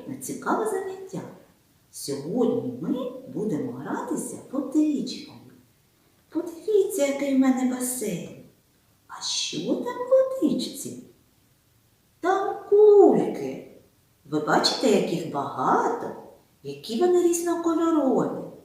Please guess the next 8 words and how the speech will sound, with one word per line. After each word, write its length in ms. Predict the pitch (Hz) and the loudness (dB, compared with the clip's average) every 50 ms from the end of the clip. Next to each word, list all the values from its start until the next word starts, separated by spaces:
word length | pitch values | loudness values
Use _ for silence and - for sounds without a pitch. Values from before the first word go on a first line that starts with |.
| - _ _ _ _ _ _ _ _ _ | -20 _ _ _ _ _ _ _ _ _
Ми 160 | 147 151 147 | -4 -4 -4
з 180 | - - - - | -4 -8 -12 -10
вами 440 | 131 - - 480 523 440 - - - - - - - - _ _ _ | -8 -4 -2 -2 -2 -2 -4 -6 -6 -10 -14 -18 -20 -20 _ _ _
спробуємо 800 | - - - - 370 233 269 - - - - 262 - - - - - | -18 -18 -12 0 6 8 8 8 8 6 4 2 2 0 -4 -4 -4
дістати 460 | 214 - - - 392 466 466 - 359 | -4 -2 -2 0 0 0 2 2 2
кульку 380 | 294 - 262 277 285 - 302 285 | 0 2 0 -2 -2 -2 -2 -4
з 100 | 254 240 | -2 -2
водички 600 | 233 220 - 175 175 170 - - - - - - | -2 -2 -2 -2 -2 -4 -4 -8 -12 -14 -14 -14